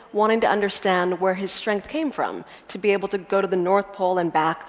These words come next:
solo and on foot, South Pole and back solo and on foot in sub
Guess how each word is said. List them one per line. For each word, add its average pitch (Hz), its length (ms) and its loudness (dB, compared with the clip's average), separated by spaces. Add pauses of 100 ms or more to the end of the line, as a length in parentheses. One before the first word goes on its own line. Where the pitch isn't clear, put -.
(120)
solo 185 580 2
and 175 120 -2
on 156 160 -4
foot, 185 340 0 (240)
South - 440 4
Pole 190 240 2
and 180 120 0
back 165 320 0
solo 196 500 0
and 175 120 0
on 160 140 -2
foot 233 320 -4
in 165 160 -4
sub 190 340 -4